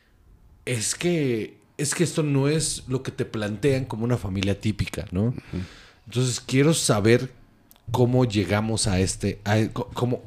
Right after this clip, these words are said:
Speaker 1: cómo llegamos a esta persona, ¿no? Y, y, y sí, sí, sí, sí atrapa en ese sentido el, el, la historia. Y me parece que es un trabajo que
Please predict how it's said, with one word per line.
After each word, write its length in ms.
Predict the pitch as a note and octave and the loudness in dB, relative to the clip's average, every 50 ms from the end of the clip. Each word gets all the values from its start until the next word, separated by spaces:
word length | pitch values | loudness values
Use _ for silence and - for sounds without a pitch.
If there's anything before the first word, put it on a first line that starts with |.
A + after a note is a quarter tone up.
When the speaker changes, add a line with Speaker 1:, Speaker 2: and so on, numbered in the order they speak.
| - | -4
Speaker 1:
cómo 220 | - B2 A#2+ B2+ A#2+ | -2 2 2 4 4
llegamos 560 | G#2 G#2+ F2 G#2 G#2 G#2+ A#2 A2 - - - - | 4 4 4 4 4 6 4 4 2 0 -6 -8
a 180 | G2 G2 - - | -10 -10 -8 -4
esta 400 | - A#2+ A#2+ - - - A2 - | 0 2 2 2 2 0 -2 0
persona, 460 | - F#2 E2 - - A2+ G2+ F#2 D#2+ D2+ | 0 -2 -2 0 0 0 -2 -2 -4 -6
¿no? 220 | D#2+ F#2 A2+ C3+ D3+ - - - - - - - - - - - - - - - - - | -6 -6 -4 -4 -6 -8 -10 -18 -20 -20 -20 -20 -20 -20 -20 -20 -6 -4 -4 -4 -2 -2
Y, 260 | A#2 G#2 A2 A2+ A2 | 0 2 2 2 2
y, 600 | - A2 A2 A2+ A2 G#2+ G#2+ G#2 G#2+ G#2+ A2+ - - | 2 2 4 6 6 6 6 6 6 6 4 2 2
y 120 | B2+ A#2 | 0 0
sí, 300 | G2+ - - F3 F#3 - - | 0 4 4 4 4 2 0
sí, 320 | A#2 - - E3+ - - B2+ | 2 4 4 4 4 4 0
sí, 380 | - - D3+ D#3 B2+ - - - - - - - | 0 2 2 2 2 -2 -8 -16 -20 -20 -20 -12
sí 520 | - - - - - - - - C3 C#3+ | -8 -4 -2 -2 0 -2 0 6 8 10
atrapa 600 | D3 C#3 C#3 - B2 B2+ B2 - C3+ B2+ B2 B2 | 10 10 10 8 6 6 6 6 4 6 6 6
en 100 | A2+ G#2+ | 6 6
ese 160 | A2+ A#2 G#2 - | 4 2 2 0
sentido 680 | G#2 F#2+ F2 G#2+ A2+ A2+ A2+ A2+ A2+ A2 G#2 F#2+ - - | -4 -2 2 4 6 6 8 8 8 8 6 4 2 2
el, 220 | F2+ G2 F2 C#2+ | 0 0 0 2
el, 380 | B1+ F2+ G2 F#2 E2+ D#2 E2 F#2 | 0 0 2 2 2 0 0 2
la 40 | G2 | 2
historia. 600 | G2+ G2 - - - A2 A2 A#2 B2+ C3 G3+ G#3 - - - - - - - - _ - | 2 2 2 4 6 6 8 8 6 4 2 -2 -8 -16 -20 -20 -20 -20 -20 -20 _ 2
Y 80 | - A#2+ | 4 6
me 140 | A#2 A#2 A2 | 6 6 6
parece 420 | - A2+ A#2 C3 B2+ D3 D#3+ - | 6 6 6 8 8 8 6 6
que 300 | - B2 A2 G#2+ G#2 A2 | 6 6 6 8 8 6
es 120 | A2 - | 6 6
un 80 | C3+ B2+ | 4 4
trabajo 720 | - A2 G#2 G#2 G#2+ G#2+ - - B2 A#2+ A#2+ A#2 A2 F#2+ - - - - - - - - - _ _ | 4 4 4 4 4 2 4 6 6 8 8 8 6 4 2 -6 -18 -20 -20 -20 -20 -20 -20 _ _
que 300 | - F#2+ F#2 F2+ E2+ - | 2 4 6 6 4 2